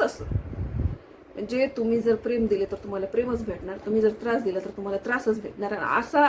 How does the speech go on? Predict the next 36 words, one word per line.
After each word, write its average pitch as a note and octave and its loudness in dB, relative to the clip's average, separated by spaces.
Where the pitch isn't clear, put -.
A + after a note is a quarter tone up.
अशी D4 -2
वृत्ती B3+ -2
माझी G#3+ -4
आत्ता C4 2
झालेली G#3 0
आहे. C4 -4
आणि G3+ -2
मी, B3+ 2
अ, G#3+ -2
तोपर्यंत A#3 2
बदला C4+ 4
घेत F4 0
नाही, A#3+ 0
तोपर्यंत A3+ 2
मी A#3 -2
थांबत A3+ -6
नाही. - -18
मग G#3 -6
तिनं, A#3+ 0
तिला A3+ 8
घेतलं, A3+ 2
मी A3+ 2
गाडी A3 2
घ-, G3+ 2
घेऊन A#3 4
गेले G#3 6
होते, G3 2
तिला A3 4
घेतलं, A#3+ 0
मी A#3+ 0
घरी G#3+ 4
आले. F3+ 2
घरी G3+ 0
आल्याच्या G3+ 0
नंतर G3 -6
मग G3+ -4